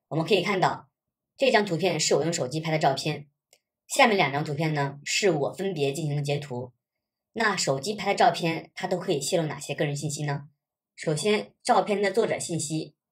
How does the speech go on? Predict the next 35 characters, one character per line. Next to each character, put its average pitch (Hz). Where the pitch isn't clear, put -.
以 143
及 151
我 143
们 143
正 233
在 185
使 -
用 143
手 -
机 165
的 165
哪 -
个 -
品 -
牌 117
和 147
它 175
对 202
应 175
的 143
型 120
号， -
拍 247
照 247
时 151
候 143
光 202
圈 196
设 190
置 117
的 101
参 170
数 175
信 151
息， 139